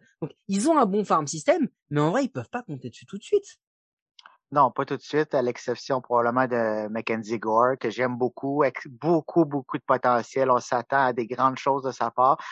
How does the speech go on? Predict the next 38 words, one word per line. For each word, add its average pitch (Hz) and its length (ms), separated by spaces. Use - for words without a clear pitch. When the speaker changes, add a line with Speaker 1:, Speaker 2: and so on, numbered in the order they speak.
Speaker 2:
mais 123 120
pour 139 200
le 143 120
moment, 143 300
on - 20
l'a 139 160
pas 147 140
encore 139 360
vu, 143 220
donc 131 180
ça 113 140
reste 123 240
un 123 100
point 131 180
d'interrogation. 127 840
Euh, 117 80
pour - 220
Campuzano, 143 680
ben, 135 280
ça 123 120
va 127 120
dépendre 139 340
d'Austin 135 360
Nola. 139 420
Est-ce - 120
que 147 220
Campuzano 135 640
va 131 100
forcer - 480
la 143 180
main 139 160
des 131 120
Padres 123 480
de, 120 120
de 120 180
soit 143 260
échanger 131 340
Nola 131 420